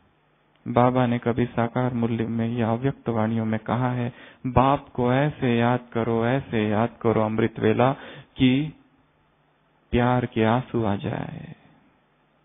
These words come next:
इतना याद करो, रोमांच खड़े हो जाए, ऐसा याद करो।" शक्ति का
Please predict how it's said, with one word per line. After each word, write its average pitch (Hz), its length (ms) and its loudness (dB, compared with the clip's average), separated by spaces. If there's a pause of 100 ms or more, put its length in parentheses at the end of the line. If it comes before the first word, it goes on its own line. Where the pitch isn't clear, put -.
(340)
इतना 117 340 -4
याद - 320 -6
करो, - 420 -12 (1000)
रोमांच 131 600 6
खड़े 120 200 4
हो 117 160 6
जाए, 110 480 -2 (580)
ऐसा 117 400 2
याद 107 340 -2
करो।" - 500 -8 (3250)
शक्ति 127 280 -4
का 127 400 -6